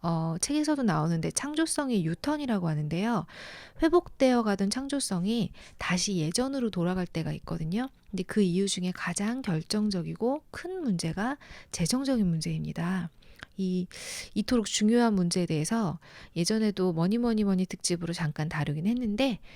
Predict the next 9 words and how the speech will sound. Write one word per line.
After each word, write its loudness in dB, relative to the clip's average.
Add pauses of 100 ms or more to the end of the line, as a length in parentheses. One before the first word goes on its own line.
(180)
오늘 0
한 -2
번 0
더 2
아티스트웨이 -2
책과 -2
함께 -2
짚어보도록 -2
하겠습니다. -4